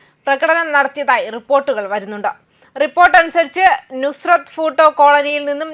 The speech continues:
നോർത്ത് നാസിമാബാദ് ടൗണിന്റെ മറ്റ് ഭാഗങ്ങളിൽ നിന്നുള്ള ഒരു കൂട്ടം താമസക്കാർ ഹൈഡ്രന്റിൽ പ്രവേശിച്ച് ടാങ്കർ പ്രവർത്തനങ്ങൾ നിർത്തിവെച്ചു.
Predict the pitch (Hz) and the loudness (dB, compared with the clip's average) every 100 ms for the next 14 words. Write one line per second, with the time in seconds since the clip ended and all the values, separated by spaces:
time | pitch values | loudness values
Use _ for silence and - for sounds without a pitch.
0 | 285 277 294 311 349 233 247 262 277 339 | -2 2 2 0 -2 -4 -2 -2 -2 -4
1 | 320 311 294 294 - 285 277 277 277 240 | 0 2 4 2 2 2 2 0 -2 -2
2 | 247 247 311 - 254 262 294 302 294 285 | -6 -8 -10 -2 2 2 2 -2 -4 -6
3 | 285 269 233 - 240 285 277 302 285 277 | -4 -2 -2 -2 -4 -4 -6 -4 -4 2
4 | 240 247 262 294 269 285 262 262 262 285 | 2 2 -4 -4 -2 -2 0 0 2 -2
5 | 294 262 202 - _ _ 254 262 294 277 | -4 -6 -10 -16 _ _ -6 -2 -4 -6
6 | 254 320 294 254 269 311 - 277 277 269 | -8 -2 2 2 2 -4 -2 -4 -4 -6
7 | 240 - 214 220 254 196 196 | -8 -10 -14 -14 -14 -14 -14